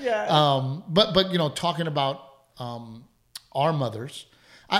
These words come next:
Speaker 2: I was, I was very lucky, you know, and, and I know my mom listens to the podcast, and I only have one biological mother, and I
Speaker 1: Yeah.
Speaker 2: love my mother, and, and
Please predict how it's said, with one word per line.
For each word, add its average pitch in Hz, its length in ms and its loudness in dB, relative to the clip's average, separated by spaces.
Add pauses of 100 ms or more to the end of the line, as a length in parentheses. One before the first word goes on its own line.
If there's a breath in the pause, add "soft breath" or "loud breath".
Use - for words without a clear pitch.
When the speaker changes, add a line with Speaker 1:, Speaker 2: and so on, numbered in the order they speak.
Speaker 2:
I 214 80 4
was, 202 280 0
I 160 120 4
was 180 160 2
very 151 220 2
lucky, 131 380 -4 (200)
you 139 120 -6
know, 123 200 -4
and, 131 200 -6
and 127 400 -6
I 131 100 -4
know 139 140 -2
my 143 140 -2
mom 131 220 -2
listens 123 320 -6
to 123 60 -10
the 113 120 -14
podcast, 123 680 -8
and 113 180 -12 (360 loud breath)
I 131 100 -2
only 160 280 4
have 120 600 -2
one 120 540 -6
biological 107 680 -10
mother, 98 360 -18
and 127 160 -8
I 120 80 -6
Speaker 1:
Yeah. 123 140 -4
Speaker 2:
love 131 240 0
my 117 120 -4
mother, 110 360 -8
and, 110 260 -12
and 113 380 -8